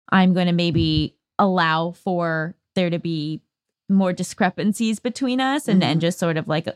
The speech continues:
Speaker 1: you know, accept that, that we're different in this way. But friendship is such a,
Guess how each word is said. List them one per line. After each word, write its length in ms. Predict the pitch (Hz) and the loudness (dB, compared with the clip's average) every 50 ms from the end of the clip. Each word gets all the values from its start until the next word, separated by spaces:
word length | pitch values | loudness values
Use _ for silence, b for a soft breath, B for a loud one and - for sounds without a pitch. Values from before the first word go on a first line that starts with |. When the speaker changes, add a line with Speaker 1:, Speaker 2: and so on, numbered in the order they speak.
| _ _ - | _ _ -2
Speaker 1:
you 140 | 196 208 | 0 0
know, 260 | 180 156 151 156 160 - - | 2 2 0 0 -2 -2 -6
accept 480 | 185 - - - - 165 165 - _ | -8 -8 -4 0 0 0 0 0 _
that, 220 | - 175 147 - - | -2 -2 -2 -2 -2
that 260 | - 131 143 139 - | -2 -2 -2 -2 -4
we're 180 | - 165 180 175 | -4 -2 -2 -2
different 380 | 160 143 151 160 - 185 190 190 | -2 -4 -6 -4 -2 -2 0 0
in 80 | 196 | 0
this 200 | 214 226 226 - | 0 0 -2 -4
way. 320 | 262 269 269 269 277 285 - _ _ _ _ _ _ _ _ | -4 -2 0 0 -2 -4 -6 _ _ _ _ _ _ _ _
But 100 | 294 262 | 0 0
friendship 480 | - - 311 330 370 339 415 381 - 320 | 2 2 2 2 2 0 -2 -2 -2 -4
is 80 | 294 | -2
such 200 | - 302 277 277 | -2 -2 -2 0
a, 120 | 294 277 | -2 -6